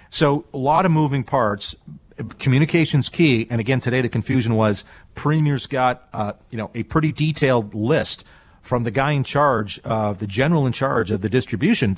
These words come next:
in Canada, that said, "We're gonna be a half a million short by the end of March." And then the guy who's in charge, General Fortin, says,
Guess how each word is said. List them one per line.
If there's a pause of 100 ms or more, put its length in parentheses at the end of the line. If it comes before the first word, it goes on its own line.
in
Canada, (440)
that
said, (260)
"We're
gonna
be
a
half
a
million
short
by
the
end
of
March."
And
then
the
guy
who's
in
charge,
General
Fortin,
says,